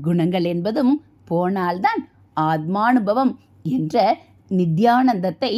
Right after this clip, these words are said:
பெற முடியும். தேவாசுர யுத்தத்தில் அசுரரை போக்கடித்து கொண்டால் மட்டும் போதாது. அப்புறம் தேவர்களும் ஆத்ம சாந்திக்கு அந்நியமாகவே இருப்பார்கள்.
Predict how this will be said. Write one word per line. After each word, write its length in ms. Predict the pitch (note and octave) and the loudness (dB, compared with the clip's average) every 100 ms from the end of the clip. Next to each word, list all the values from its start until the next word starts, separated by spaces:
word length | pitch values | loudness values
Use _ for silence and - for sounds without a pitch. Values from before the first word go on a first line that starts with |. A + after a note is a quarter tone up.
| D4+ - _ | -4 -6 _
பெற 220 | C#4+ C#4+ | -2 2
முடியும். 400 | C4+ C4 C4+ - _ _ _ - - - _ - | 2 2 0 -4 _ _ _ -20 -20 -20 _ -8
தேவாசுர 720 | D#3 D#3 D#3+ E3+ F3 G3 - A3 F3+ | 0 2 2 2 2 0 -2 -2 0
யுத்தத்தில் 600 | D#3 D3+ F3 - B3+ B3 - _ _ | 0 2 -2 -2 -2 -2 -4 _ _
அசுரரை 560 | - D3+ - C#4+ C4+ A3+ | -10 -6 -2 0 0 -2
போக்கடித்து 680 | - D#3 D#3 F3+ G3 F#3 D4 C#4 | -2 -2 -2 -2 -4 -4 -6 -4
கொண்டால் 440 | G3+ F#3 E3+ E3+ | -2 0 0 0
மட்டும் 380 | E3 G3+ B4+ F4+ - _ _ | -2 -2 -2 -4 -6 _ _
போதாது. 500 | D4+ D4 C#4 C4 B3 - _ - _ | 0 2 4 2 2 -6 _ -20 _
அப்புறம் 520 | - - - F#3 C#3+ A#3 - _ D3 | -4 -4 0 0 0 -2 -6 _ -2
தேவர்களும் 680 | D#3 D#3+ E3 E3 A3 A#4+ - _ _ | 0 2 0 -2 -2 -4 -6 _ _
ஆத்ம 580 | - D#3+ E3 G#3 - C4+ D#4 - | -6 -4 -2 -4 0 -2 -2 -4
சாந்திக்கு 580 | F3 D#3+ - E3 C#4+ A#3+ D#4 - _ _ | -2 -2 -4 -6 0 0 0 -6 _ _
அந்நியமாகவே 880 | G3 G#3 A#3+ C#4 C4 F#3 E3 F3 A#3 B3 C#4 _ | -4 2 2 4 2 2 0 -2 0 0 -2 _
இருப்பார்கள். 640 | - C#4+ - C#4 C4+ B3+ | 0 0 2 2 2 2